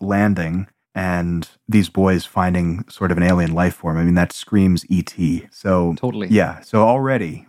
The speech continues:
Speaker 1: in the setup, we've got a lot of different influence from the eighties and the late seventies here.
Speaker 2: Absolutely. It draws on all of these themes, and I find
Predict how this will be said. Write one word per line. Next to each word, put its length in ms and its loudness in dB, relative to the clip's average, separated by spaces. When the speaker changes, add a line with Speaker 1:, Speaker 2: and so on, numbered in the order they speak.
Speaker 1:
in 160 -4
the 80 -4
setup, 460 -6
we've 200 -2
got 180 0
a 40 -6
lot 240 0
of 180 -4
different 520 -2
influence 680 -4
from 220 0
the 120 0
eighties 440 -6
and 160 0
the 80 -2
late 200 -2
seventies 480 -8
here. 260 -10
Speaker 2:
Absolutely. 800 -2
It 160 -6
draws 340 2
on 120 -2
all 280 0
of 140 -6
these 440 -4
themes, 440 4
and 120 2
I 60 2
find 580 0